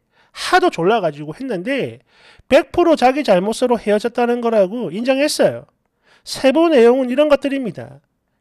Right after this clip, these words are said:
일할 때 조금이라도 바쁘다 싶으면 연락이 아예 안 돼요. 그것도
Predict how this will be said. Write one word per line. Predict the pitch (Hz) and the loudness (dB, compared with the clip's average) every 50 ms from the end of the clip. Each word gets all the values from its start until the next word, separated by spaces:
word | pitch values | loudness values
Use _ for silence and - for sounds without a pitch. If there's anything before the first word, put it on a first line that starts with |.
| _ _ _ | _ _ _
일할 | 160 170 233 294 330 - | 2 6 6 6 6 4
때 | - 196 170 196 190 147 123 113 - _ _ _ _ _ _ _ | -2 -6 -6 -6 -6 -10 -12 -14 -18 _ _ _ _ _ _ _
조금이라도 | - - 185 220 285 330 330 339 330 339 330 311 | -4 -2 -2 0 2 2 4 4 4 4 4 2
바쁘다 | 311 - 170 - - 285 269 311 | 0 0 -4 -4 -4 0 0 0
싶으면 | 294 - 269 - - 262 254 269 294 311 294 226 151 147 | 0 0 -4 -8 -8 -6 -2 0 0 2 0 0 -2 0
연락이 | 196 262 311 320 320 277 233 196 165 135 | 2 2 4 4 2 2 0 -2 -6 -4
아예 | 151 208 302 349 359 | 0 2 4 4 4
안 | 302 208 160 | 4 2 0
돼요. | 147 160 151 120 110 117 135 _ _ _ _ _ _ _ _ _ | -4 -8 -8 -8 -10 -14 -18 _ _ _ _ _ _ _ _ _
그것도 | - - 220 254 339 - - 311 302 302 277 175 135 | -4 -2 0 0 0 2 4 4 4 4 4 2 0